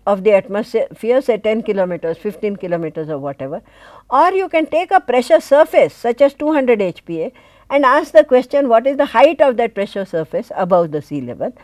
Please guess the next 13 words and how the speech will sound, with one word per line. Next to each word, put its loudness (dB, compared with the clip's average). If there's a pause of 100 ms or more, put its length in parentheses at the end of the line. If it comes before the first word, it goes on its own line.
(340)
And 0
what 2
you 0
find -2
here 4
is 0 (320)
that 2
there 8
is -6
a 2
high 0 (240)
pressure 4
here, 4